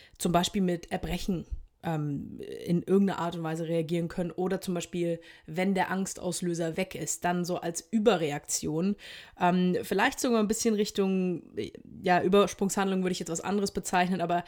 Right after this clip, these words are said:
so dieses, wenn der Stress dann vom Körper abfällt und man wieder zur Ruhe kommt, dass man dann eigentlich nochmal so als <laughs> obendrauf ein Erbrechen feststellt und sagt, „Oh, wo kommt denn das jetzt her?“ Dann, wie gerade schon angesprochen, Übersprungshandlung.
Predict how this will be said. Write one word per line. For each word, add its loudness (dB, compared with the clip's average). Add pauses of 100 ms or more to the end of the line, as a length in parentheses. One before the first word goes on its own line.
(260)
so -8
dieses, 2
wenn 4
der 2
Stress 0
dann 0
vom -2
Körper 0
abfällt -2
und -2
man -2
wieder -4
zur -16
Ruhe 2
kommt, -6
dass -8
man -4
dann -4
eigentlich -4
nochmal -2
so -4
als -4
<laughs> -
obendrauf 2 (360)
ein 0
Erbrechen -2
feststellt -4
und -4
sagt, -4
„Oh, -10
wo -10
kommt -8
denn -6
das -10
jetzt -12
her?“ -14 (680)
Dann, 6 (160)
wie -2
gerade 2
schon -2
angesprochen, 0
Übersprungshandlung. -2